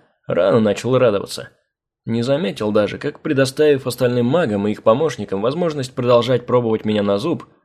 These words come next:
Бифур и несколько его учеников на некоторое время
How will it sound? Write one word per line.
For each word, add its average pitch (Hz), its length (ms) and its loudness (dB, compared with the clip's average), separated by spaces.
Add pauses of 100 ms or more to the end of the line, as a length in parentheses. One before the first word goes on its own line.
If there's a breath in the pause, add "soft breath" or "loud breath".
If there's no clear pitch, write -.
(140)
Бифур 190 540 -4
и 175 140 -4
несколько 135 440 2
его 127 220 2
учеников 113 540 -4
на 170 120 -2
некоторое 175 480 -4
время 165 380 -2